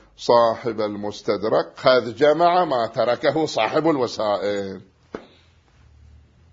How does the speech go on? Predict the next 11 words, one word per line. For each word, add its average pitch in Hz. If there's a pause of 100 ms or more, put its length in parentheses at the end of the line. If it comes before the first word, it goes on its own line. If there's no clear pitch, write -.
(1400)
نقرأ 143
كلام، 117
نص 135
كلام 113
صاحب 101
الجواهر، 95 (2750)
هكذا 113
يقول، 92
صفحة -
ستة 98
عشر: 85